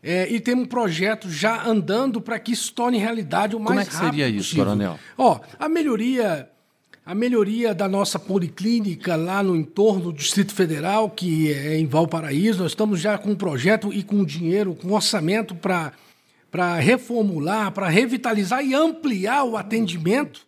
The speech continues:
Speaker 1: Você vai, nós vamos ampliar a estrutura pra depois partir pra um, uma ampliação de atendimento. É, nós estamos com um projeto, já, já conversei com o comandante, pra que, é, o, esse próximo orçamento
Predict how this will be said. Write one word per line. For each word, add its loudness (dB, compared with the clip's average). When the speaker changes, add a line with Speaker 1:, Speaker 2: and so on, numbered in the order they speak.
Speaker 1:
Você -4
vai, 2
nós 0
vamos 0
ampliar 0
a 2
estrutura -2
pra -2
depois 2
partir -2
pra -8
um, -6
uma 2
ampliação -4
de 2
atendimento. 0
É, -4
nós 2
estamos -2
com -2
um 0
projeto, 0
já, 0
já -4
conversei 0
com -2
o 0
comandante, -2
pra -6
que, -2
é, 0
o, 0
esse 2
próximo 2
orçamento 0